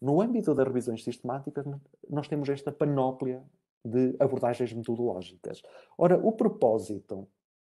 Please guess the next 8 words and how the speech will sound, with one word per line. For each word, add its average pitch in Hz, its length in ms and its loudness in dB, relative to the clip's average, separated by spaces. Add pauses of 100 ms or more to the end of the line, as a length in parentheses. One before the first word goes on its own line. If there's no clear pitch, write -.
(920)
das 151 240 2
Umbrella 117 560 2
Review 131 680 -2
é 160 220 -2 (100)
agregar, 127 760 0
é - 60 -2
f-, - 200 -10 (1000)
agregar, 151 840 0